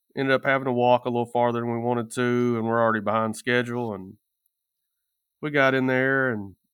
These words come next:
ducks were trying to get down, and basically just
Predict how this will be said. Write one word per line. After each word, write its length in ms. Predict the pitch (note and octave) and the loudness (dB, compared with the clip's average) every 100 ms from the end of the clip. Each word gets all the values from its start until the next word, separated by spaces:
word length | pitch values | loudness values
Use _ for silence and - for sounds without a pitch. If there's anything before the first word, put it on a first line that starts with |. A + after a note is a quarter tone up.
| B2 | 0
ducks 340 | B2+ B2 - | 2 2 0
were 60 | A2+ | -2
trying 280 | C3 B2+ B2 | 2 2 2
to 40 | |
get 220 | B2 B2 | 0 0
down, 640 | A#2+ B2 B2 B2 B2 B2 A2 | 2 4 4 4 2 0 -2
and 240 | F#2+ F#2+ _ _ _ _ | -6 -10 _ _ _ _
basically 340 | - A#2+ - A2+ | -4 -4 -4 -6
just 260 | G#2+ - | -6 -10